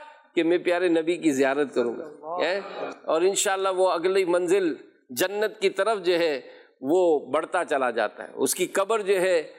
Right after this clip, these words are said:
وہ گھپ اندھیری نہیں بلکہ نور مصطفیٰ سے روشن ہو جاتی ہے۔ اس کی قبر جو ہے وہ جہنم کا گڑھا نہیں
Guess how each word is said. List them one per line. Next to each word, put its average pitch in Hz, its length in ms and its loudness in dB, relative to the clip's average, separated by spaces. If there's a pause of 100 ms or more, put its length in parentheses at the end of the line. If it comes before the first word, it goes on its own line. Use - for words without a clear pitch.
(280)
وہ 160 140 2
گھپ 190 320 0
اندھیری 185 460 0
نہیں 196 440 2 (400)
بلکہ 175 320 0
نور 170 220 4
مصطفیٰ 165 580 0
سے 151 140 -2
روشن 135 380 0
ہو 117 100 0
جاتی 107 340 -4
ہے۔ - 180 -18 (400)
اس 160 200 2
کی 190 100 -2
قبر 208 360 -2
جو 214 200 0
ہے 220 240 0 (260)
وہ 185 100 2
جہنم 220 460 0
کا 247 120 -2
گڑھا 254 240 2
نہیں 262 240 0